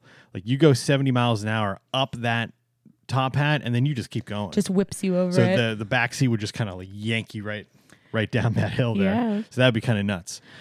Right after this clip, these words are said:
Speaker 2: Well, let's rewind.
Speaker 1: Yeah.
Speaker 2: We got into our seats.
Speaker 1: We did. And
Speaker 2: We
Speaker 1: I pulled
Speaker 2: jumped
Speaker 1: that
Speaker 2: in.
Speaker 1: darn thing <laughs> as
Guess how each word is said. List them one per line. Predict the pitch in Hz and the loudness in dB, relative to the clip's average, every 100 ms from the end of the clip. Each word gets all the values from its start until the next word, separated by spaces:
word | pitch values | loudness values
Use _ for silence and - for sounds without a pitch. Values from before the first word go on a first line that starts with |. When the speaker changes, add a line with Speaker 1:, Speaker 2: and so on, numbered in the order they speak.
| - - | -6 0
Speaker 2:
Well, | 226 | 2
let's | 247 - | 2 0
rewind. | 294 254 226 190 175 208 180 | 2 4 4 2 2 2 2
Speaker 1:
Yeah. | 135 90 _ _ _ | 0 -2 _ _ _
Speaker 2:
We | 190 202 | 0 2
got | 196 185 | 2 2
into | 220 - 240 | 2 2 2
our | 269 | 0
seats. | - 185 196 - - - | 0 0 0 -2 -18 -2
Speaker 1:
We | 110 | 4
did. | 110 156 123 104 - - | 8 8 6 0 -6 0
And | 117 | 4
Speaker 2:
We | 131 | 6
Speaker 1:
I | |
pulled | 214 | 8
Speaker 2:
jumped | 143 - | 8 10
Speaker 1:
that | - | 8
Speaker 2:
in. | 117 | 8
Speaker 1:
darn | 131 139 131 | 8 8 6
thing | 147 139 143 | 6 6 6
<laughs> | 104 | 6
as | - - - - | 2 -2 -6 -10